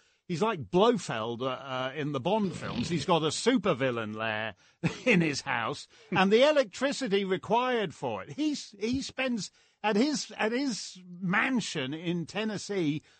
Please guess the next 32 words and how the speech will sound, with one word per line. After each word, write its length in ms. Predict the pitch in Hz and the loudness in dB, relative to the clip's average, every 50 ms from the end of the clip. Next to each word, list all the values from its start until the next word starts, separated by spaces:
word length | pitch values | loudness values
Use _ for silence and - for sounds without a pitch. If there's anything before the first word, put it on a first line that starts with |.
| _ - | _ -6
or 320 | 135 139 151 156 156 147 | -2 0 0 0 0 0
wherever 300 | 156 147 151 143 139 151 | 0 0 -2 -2 0 0
it 120 | 156 156 143 | 0 0 0
is, 320 | 151 151 139 131 - - - - | -2 -2 -4 -6 -8 -12 -8 -6
uh, 120 | - - | -4 -4
he 260 | - 180 208 240 240 - | -2 0 2 2 2 0
sp-, 240 | - - - _ - | -2 -6 -8 _ -2
he, 420 | 208 214 240 254 262 262 240 208 | 0 2 4 4 4 2 2 2
he 160 | 214 233 254 | 4 4 4
blows 520 | 220 180 262 262 269 262 262 240 185 - - | 2 2 2 4 4 4 4 2 -2 -4 -6
through 480 | - - 226 220 214 214 208 185 - - - _ _ _ | -4 0 4 4 4 4 2 -2 -4 -8 -12 _ _ _
the 100 | 180 185 | 0 2
average 540 | 208 233 247 254 214 233 254 202 170 - - | 2 2 2 0 0 -2 -4 -4 -6 -8 -2
person's 720 | - 214 208 202 196 - - 196 180 165 165 160 135 - - | 2 4 4 4 4 2 0 -2 -2 -2 -2 -4 -6 -6 -6
lifetime 760 | 185 160 147 180 220 226 214 - - - 190 190 175 170 170 - | -2 0 2 2 2 2 0 -2 -6 -4 -2 0 2 0 0 -2
carbon 600 | - - - 220 240 240 226 170 143 113 104 90 | -4 -4 -4 -2 0 0 0 0 -2 -2 -2 -4
footprint 600 | - 139 120 95 _ _ 123 127 123 117 113 - _ _ _ _ _ _ | -8 -10 -10 -10 _ _ -6 -4 -4 -4 -4 -8 _ _ _ _ _ _
in 120 | 160 147 143 | 0 0 2
about 320 | 147 151 147 147 - - | 4 4 2 2 0 -4
six 360 | - - 165 156 - - - | -8 -8 -8 -8 -8 -10 -14
weeks. 400 | 127 120 104 82 - _ - - - | -14 -12 -14 -14 -16 _ -12 -4 -2
It's 260 | 233 233 202 - - | -2 0 0 -4 -8
different 560 | - 160 262 294 262 - - 233 208 180 160 - | -6 -2 -2 -2 -2 -2 -4 -4 -4 -4 -4 -6
for 140 | - 151 135 | -6 -6 -6
him 380 | 117 123 131 131 131 139 135 120 - _ _ _ _ _ _ _ | -4 -4 -2 -2 -2 -4 -4 -8 -10 _ _ _ _ _ _ _
because 420 | 151 151 - - 180 170 135 - - _ _ _ _ _ _ | -4 -2 2 2 2 2 2 0 -6 _ _ _ _ _ _
he 460 | - 131 175 226 254 269 254 247 247 - | -2 0 2 2 4 4 2 2 0 -2
has 500 | - - 143 170 175 175 170 147 - - | -4 -6 -4 -2 0 0 0 -2 -4 -4
been 400 | - 175 165 160 165 156 139 - _ _ _ _ _ _ - | -2 -2 0 0 -2 -6 -8 -10 _ _ _ _ _ _ -2
endowed 840 | 156 143 156 147 120 - 196 214 220 233 233 226 202 160 143 123 131 | 0 2 2 0 0 0 2 2 4 4 4 4 2 2 0 -2 -6
with 160 | 139 123 117 | -8 -8 -6
these, 340 | 147 147 139 143 131 - | -4 -4 -4 -4 -4 -8